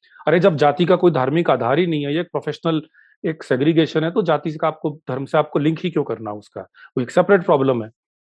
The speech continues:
कोई डॉक्टर बनेगा, इंजीनियर बनेगा, क्या बनेगा, वैसी जाति बनेगी, वो एक अलग विषय है। किंतु इसके कारण होता क्या है कि इनको, इन लोगों को सेग्रीगेट करके रखा है, यहाँ पर धर्म का प्रचार करने के लिए कोई नहीं जाता।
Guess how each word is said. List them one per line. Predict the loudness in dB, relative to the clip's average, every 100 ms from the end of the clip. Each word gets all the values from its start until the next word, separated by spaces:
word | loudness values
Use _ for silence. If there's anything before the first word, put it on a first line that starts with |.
| _ -2
कोई | -2
डॉक्टर | -2 -2
बनेगा, | 0 0 0
इंजीनियर | -2 -4 -4 -2
बनेगा, | -4 -4 -4 -2 -2 -6 _ _ _
क्या | -4 -2
बनेगा, | -4 -6 -4
वैसी | -4 -4 -4
जाति | -4 -4 -6
बनेगी, | -6 -6 -6
वो | -4 -4
एक | -4 -4
अलग | -4
विषय | -8 -8 -8 -8
है। | -16 _ _ _
किंतु | -2 0 0
इसके | 0 0 0
कारण | 2 2
होता | -2 -2 -2
क्या | -2
है | -4
कि | -4 -4
इनको, | -4 2 2 2 -8 _ _ _ _ _
इन | -6 -4
लोगों | -4 -4 -4 -4
को | -2 -4 -6 _ _ _ _ _ _ _ _
सेग्रीगेट | -6 -2 0 0 0
करके | -4 -4 -6
रखा | -8 -8
है, | -8 -8
यहाँ | -6 -2 0
पर | 0 -2
धर्म | -4 -6 -4
का | -4
प्रचार | -4 -6 -2 0 0
करने | -2 -6 -8
के | -8 -8
लिए | -6 -8 -8 _ _ 0
कोई | 0
नहीं | 0 -4
जाता। | -6 -8 -10